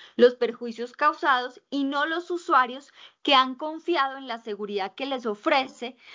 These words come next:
los establecimientos bancarios en la custodia de sus dineros, cuya obligación es apenas la de mantener en reserva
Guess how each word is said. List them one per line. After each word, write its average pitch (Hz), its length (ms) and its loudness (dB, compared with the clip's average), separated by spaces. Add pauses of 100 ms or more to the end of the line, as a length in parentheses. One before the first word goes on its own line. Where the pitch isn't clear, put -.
(120)
los 254 240 6
establecimientos 214 880 -4
bancarios 254 640 0
en 262 200 0
la 240 160 -2
custodia 220 680 -2
de 214 220 0
sus 202 240 -10
dineros, 202 560 -2 (420)
cuya 302 320 6
obligación 269 500 -6
es 262 140 -8
apenas 320 720 -2
la 247 180 -2
de 226 80 -4
mantener 214 480 -6
en 240 140 -4
reserva 247 840 0